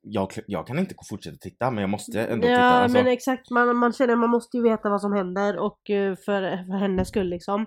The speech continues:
Speaker 1: Mm.
Speaker 2: eh, stötta vad man kan göra långt ifrån.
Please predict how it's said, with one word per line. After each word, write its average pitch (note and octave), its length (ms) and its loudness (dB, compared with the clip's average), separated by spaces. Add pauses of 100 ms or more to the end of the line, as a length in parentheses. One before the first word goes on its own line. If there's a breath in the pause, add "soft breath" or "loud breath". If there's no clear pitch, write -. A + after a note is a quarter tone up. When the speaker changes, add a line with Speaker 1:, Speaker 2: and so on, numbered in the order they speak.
Speaker 1:
Mm. F#3 240 -4 (560)
Speaker 2:
eh, F#3 40 -4
stötta F#3+ 380 -10 (420)
vad F3 140 -6
man F3 160 -8
kan F3+ 160 -8
göra E3+ 260 -8
långt F3 200 -10
ifrån. F#3 280 -10